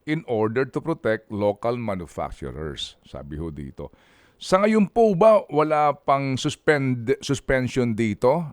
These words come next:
Ah, dito po sa pribilehiyong ito na ibinibigay nga po, itong mga f-, fiscal incentives?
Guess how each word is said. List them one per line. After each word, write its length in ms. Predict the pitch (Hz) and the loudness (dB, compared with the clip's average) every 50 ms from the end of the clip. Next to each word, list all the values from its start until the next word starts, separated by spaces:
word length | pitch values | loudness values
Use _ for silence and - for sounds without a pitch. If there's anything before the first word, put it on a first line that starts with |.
| - _ - | -14 _ -10
Ah, 960 | - 92 98 98 98 98 98 95 92 90 87 85 82 82 82 78 73 71 62 76 | -4 -2 -2 0 0 0 0 0 0 -2 -2 -4 -4 -6 -8 -8 -10 -12 -12 -8
dito 240 | 98 117 123 113 135 - | -8 -6 -4 -4 -4 -4
po 100 | 147 135 | -4 -4
sa 140 | - 135 98 | -4 -6 -2
pribilehiyong 720 | 131 127 113 113 120 120 123 120 113 127 127 120 110 117 | -2 -2 0 0 2 2 2 2 2 2 0 0 -2 -2
ito 100 | 120 135 131 | -2 -4 -4
na 80 | 120 110 | -4 -4
ibinibigay 580 | 117 117 113 110 110 107 101 107 92 104 98 95 95 | -2 0 0 0 0 0 0 0 0 0 0 0 -2
nga 140 | 95 95 - | -4 -4 -2
po, 160 | - 131 120 | -2 -4 -4
itong 320 | 120 123 - 120 113 107 107 | -4 -4 -4 -4 -2 -2 -2
mga 120 | 104 101 98 | -2 -4 -4
f-, 320 | - - - - 110 104 - | -6 -16 -6 -4 -2 -2 0
fiscal 320 | - 131 - - - 123 117 | -2 -4 -4 0 0 0 0
incentives? 680 | 117 110 - - 107 92 - - 131 139 135 - | 0 -4 -2 -2 -2 -2 -2 -4 -6 -6 -8 -14